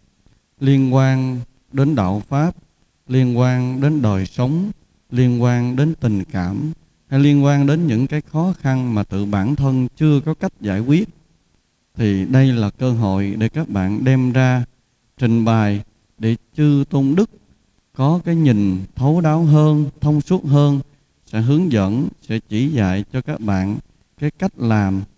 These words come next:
cách giải quyết sự vụ, sự việc đúng và tốt đẹp hơn. Cho nên thầy mong rằng tất cả các bạn cứ mạnh dạn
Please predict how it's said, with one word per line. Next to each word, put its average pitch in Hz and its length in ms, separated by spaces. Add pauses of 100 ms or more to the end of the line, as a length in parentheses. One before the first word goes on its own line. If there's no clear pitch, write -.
cách 190 140 (100)
giải 101 200
quyết 147 300 (200)
sự 104 300
vụ, 107 400 (200)
sự 107 280
việc 110 300 (360)
đúng 175 340 (480)
và 98 280
tốt 156 300
đẹp 101 260
hơn. 123 300 (520)
Cho 143 100
nên 143 380 (1000)
thầy 113 160
mong 139 340
rằng 107 480
tất - 180
cả 113 200
các 165 140
bạn 107 360
cứ 180 220
mạnh 117 600
dạn 101 440